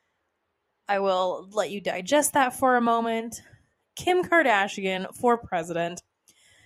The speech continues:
The thought is that they have made her blonde to make her more appealing. She is getting rid of, like, the curvaceous body, going super skinny so she can become that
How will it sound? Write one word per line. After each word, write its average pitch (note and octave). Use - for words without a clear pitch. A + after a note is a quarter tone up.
The A#3
thought B3
is G#3+
that G3
they F#3+
have F#3
made F3
her F3
blonde C4
to A#3+
make G#3
her F#3+
more F3+
appealing. A3+
She G3+
is F3
getting G3+
rid G3
of, F#3+
like, F3
the F3
curvaceous A3
body, G3+
going F3+
super G#3
skinny G3+
so G3+
she F#3
can F3+
become F3+
that D3+